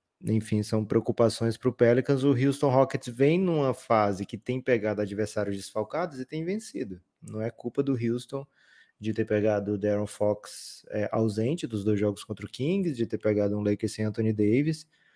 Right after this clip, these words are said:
né? Então, vai, vai enfrentando as equipes sem, sem pegar todo mundo e vai fazendo o seu trabalho, né? Agora tá com campanha positiva, o Rockets, e se sai com essa vitória na Copinha, além de ampliar a sequência positiva, também se,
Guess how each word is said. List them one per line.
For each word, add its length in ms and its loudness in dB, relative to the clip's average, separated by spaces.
né? 240 -8
Então, 920 -4
vai, 260 6
vai 180 10
enfrentando 500 10
as 80 10
equipes 340 4
sem, 420 4
sem 540 2
pegar 300 6
todo 220 2
mundo 300 2
e 120 -4
vai 580 2
fazendo 300 0
o 40 -2
seu 220 -2
trabalho, 560 4
né? 100 -4
Agora 260 -2
tá 120 0
com 140 -4
campanha 340 0
positiva, 880 0
o 200 0
Rockets, 600 -2
e 80 0
se 140 2
sai 240 6
com 80 0
essa 160 2
vitória 460 4
na 120 0
Copinha, 540 0
além 460 4
de 100 2
ampliar 720 -2
a 140 -10
sequência 500 -4
positiva, 640 0
também 380 -2
se, 220 -12